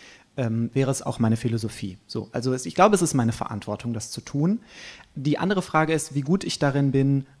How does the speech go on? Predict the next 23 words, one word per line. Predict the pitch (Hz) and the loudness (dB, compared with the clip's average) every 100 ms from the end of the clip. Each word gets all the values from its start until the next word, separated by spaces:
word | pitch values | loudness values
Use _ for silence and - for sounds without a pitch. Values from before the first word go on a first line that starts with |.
| - | -4
ähm, | 135 123 113 | 0 0 0
mit | 123 - | -6 -6
Kunst | - 160 226 262 - | 0 4 4 0 -4
und | 151 135 | -4 -2
wie | 131 | 0
gut | 170 190 | 0 0
es | - | -4
mit | 143 131 | -4 -2
dem | 165 | -4
zusammenpasst, | - 135 139 160 - 147 - - | -4 -4 -2 -2 -2 -4 -4 -6
was | 131 | -6
ich | - - | -6 -6
liebe | 135 165 123 98 143 - - - | -2 0 0 -2 -2 -4 -16 -12
und | - 143 | -4 -2
was | 143 - | -2 -4
ich | - | -8
auf | - - | -8 -6
jeden | 127 165 175 | -2 0 0
Fall | - 139 | -2 -2
machen | 131 - 113 98 | -2 -2 -4 -4
will. | 101 - - - - - - | -8 -10 -16 -20 -20 -16 -2
Und, | 143 143 135 - | 2 2 -2 -4
ähm, | 135 131 127 | -2 0 -2